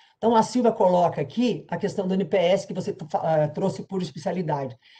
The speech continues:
Ela falou se você consegue fazer isso por médico, né? Se médico e também na área da medicina diagnóstica, vocês conseguem fazer esse, essa, essa medição, essa métrica aí de N P S?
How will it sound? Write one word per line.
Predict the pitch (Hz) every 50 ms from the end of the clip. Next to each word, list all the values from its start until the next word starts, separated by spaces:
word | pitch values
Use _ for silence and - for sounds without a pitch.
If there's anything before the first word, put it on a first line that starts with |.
| _ _ _ _ _ -
Ela | - 180 196
falou | 196 220 233
se | 226 - 220
você | - 247
consegue | - 233 - - 240 226 -
fazer | - 214 180 196 214
isso | 214 214 190
por | - 240
médico, | 226 196 180 185 196 202 160 151 151 - 151 143 123 117 - _ -
né? | 175 190 202 208 208 -
Se | - - - -
médico | 170 175 190 220 247 233 247 233 233
e | 226
também | 226 226 196 180 196 220 233
na | 214 185
área | 180 190 196 185
da | 170 175
medicina | 170 180 156 - 180 175 170
diagnóstica, | 160 160 147 147 151 170 202 220 220 - - - - 147 - _ _ _ _ _ _
vocês | - - 214 -
conseguem | - - 214 214 - - - 196 196 175 196 202 196
fazer | - - 185 170 139 170 185
esse, | 190 185 - - - 190 156 143 - - _
essa, | - 170 165 - - 156 151 - - -
essa | - 160 - 180
medição, | 160 170 180 160 143 151 - - - 165 160 160 147
essa | 151 147 - 160
métrica | 156 156 156 165 160 - - - - -
aí | 151 147
de | 156 139
N | 160 160 151
P | - 151
S? | 139 135 127 123 - -